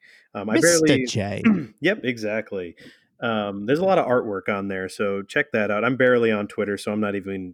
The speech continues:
Speaker 1: gonna bother with that
Speaker 2: <laughs>
Speaker 1: anymore.
Speaker 2: That's fine.
Speaker 1: I don't, I
Speaker 2: Uh,
Speaker 1: don't
Speaker 2: yeah, I
Speaker 1: use
Speaker 2: don't,
Speaker 1: that
Speaker 2: uh,
Speaker 1: anymore.
Speaker 2: all my Twitter is, is just redirects of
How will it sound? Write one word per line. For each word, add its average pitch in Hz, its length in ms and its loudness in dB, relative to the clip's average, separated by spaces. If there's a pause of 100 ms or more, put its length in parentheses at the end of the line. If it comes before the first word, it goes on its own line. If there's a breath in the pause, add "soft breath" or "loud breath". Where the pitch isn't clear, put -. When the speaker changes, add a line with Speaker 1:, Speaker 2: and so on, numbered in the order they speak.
(140)
Speaker 1:
gonna 98 180 -2
bother 90 320 -8
with - 120 -2
that - 260 0
Speaker 2:
<laughs> - 80 -6
Speaker 1:
anymore. 95 200 -2 (180)
Speaker 2:
That's 151 220 -2
fine. 135 300 -2 (360 loud breath)
Speaker 1:
I - 80 -10
don't, 113 100 2
I - 20 2 (140)
Speaker 2:
Uh, 117 60 -2
Speaker 1:
don't 127 100 2
Speaker 2:
yeah, 139 100 0
I 131 80 -2
Speaker 1:
use - 100 4
Speaker 2:
don't, - 120 -8
Speaker 1:
that 151 180 -2
Speaker 2:
uh, - 100 -10
Speaker 1:
anymore. 95 260 -12 (380)
Speaker 2:
all 170 160 2
my 143 260 0
Twitter 120 440 -2
is, 107 380 -4
is 95 200 -6
just - 340 -10
redirects 104 800 -6
of 101 460 -10